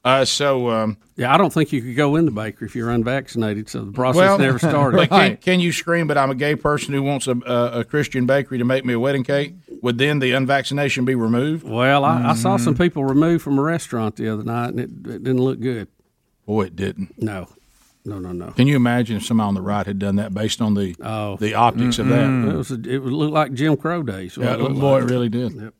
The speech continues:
Speaker 1: It, it certainly did. Of course, um, oh, I'm sorry, that was Democrats, wasn't it?
Speaker 2: Well, you won't see it, that's why.
Speaker 1: <laughs> That's,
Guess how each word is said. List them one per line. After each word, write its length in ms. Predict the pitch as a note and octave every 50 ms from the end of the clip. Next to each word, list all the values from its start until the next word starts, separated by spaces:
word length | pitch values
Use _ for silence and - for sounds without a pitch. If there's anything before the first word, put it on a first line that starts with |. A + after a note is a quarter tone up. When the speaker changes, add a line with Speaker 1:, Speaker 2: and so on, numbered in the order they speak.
| _ _
Speaker 1:
It, 300 | A2 A2 A2 A2+ - G#2+
it 80 | G2+
certainly 340 | - - A#2 A#2+ B2 A#2 A2+
did. 220 | A2 A#2+ A#2 G2
Of 420 | - _ _ _ _ _ _ _ _
course, 240 | A2 G#2+ - - - -
um, 180 | A#2+ A#2+ A#2 - - - _ _
oh, 160 | A2+ A#2 B2
I'm 120 | B2 C#3+ C#3
sorry, 160 | - A#2 A2
that 80 | A#2 B2
was 80 | A#2+ G#2+
Democrats, 480 | B2+ B2+ A2+ G2+ - F2+ F#2 - -
wasn't 160 | G2+ G2+ G2
it? 80 | F#2 - F#4 - _ _ _ _ _ _ _ _ _ _ _ _ _ _ _ _ _
Speaker 2:
Well, 180 | - - B2 B2+
you 160 | B2+ C#3+ D3+
won't 200 | D3 D3 - -
see 240 | - - D#3+ B2+ A2
it, 100 | - -
that's 200 | - G#2 A2 -
why. 220 | - - - G2+ A#2+ - - - - -
Speaker 1:
<laughs> 1300 | A#2 B2+ C3 D3 A#2+ G2 - D#3+ D3 - - F#3+ E3+ - - F#3 - - - F#3+ E3+ - - F#3 - -
That's, 460 | F#3+ F3+ - - D3 - - - -